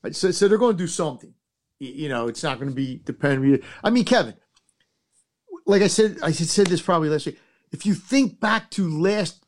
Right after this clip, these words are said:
Rudy Gobert, nobody in their right minds, even me, and I didn't, I thought it was gonna take way longer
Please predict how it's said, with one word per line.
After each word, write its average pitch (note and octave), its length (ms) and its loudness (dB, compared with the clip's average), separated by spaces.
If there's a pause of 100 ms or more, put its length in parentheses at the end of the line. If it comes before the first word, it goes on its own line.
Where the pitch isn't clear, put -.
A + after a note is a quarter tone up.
(140)
Rudy F#3+ 320 4
Gobert, D#3+ 520 0 (1500)
nobody A#3+ 1000 0
in G#3+ 160 -6
their G#3 100 -2
right G3+ 500 -2
minds, E3 500 -10 (140)
even A#3+ 560 -4
me, G3+ 340 -2
and F3+ 140 -10
I C#4 140 -4
didn't, A#3+ 220 -4 (180)
I B3+ 160 0
thought A3+ 160 2
it G#3 60 0
was F3+ 100 -8
gonna F#3+ 120 -4
take F3 220 -4
way A3+ 360 2
longer F#3 540 -2